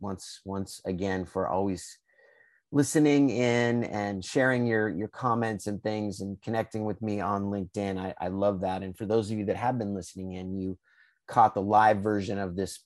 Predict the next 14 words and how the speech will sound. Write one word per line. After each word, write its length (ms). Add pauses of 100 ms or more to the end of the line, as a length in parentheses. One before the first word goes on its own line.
podcast 680
a 40
few 200
weeks 260
back 560 (800)
at 200
Accelerate, 640
our 100
conference, 720
and 240
you 120
saw 360
that 200
Sid 680